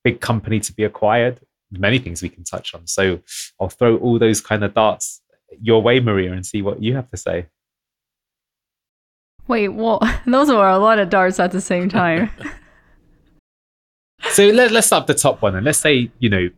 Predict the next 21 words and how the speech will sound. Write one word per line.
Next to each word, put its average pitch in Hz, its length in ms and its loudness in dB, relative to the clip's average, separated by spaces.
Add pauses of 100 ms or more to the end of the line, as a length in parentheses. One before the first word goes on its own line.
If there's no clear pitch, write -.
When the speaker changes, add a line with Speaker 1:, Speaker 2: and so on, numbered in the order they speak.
(400)
Speaker 1:
what's 160 320 2
your 156 120 4
overall 120 280 2
take - 340 -2
on 90 220 -4
consolidation 95 800 -4
in 90 100 -16
the 92 60 -14
industry? 87 600 -16
Is 117 140 -2
it 120 140 -4
good 147 180 0
for - 80 -6
the 135 120 -2
industry, 160 600 -6
and 95 200 -2
is 98 120 -4
it 95 120 -8
good - 100 -6
for - 120 -20 (180)
players? - 260 -16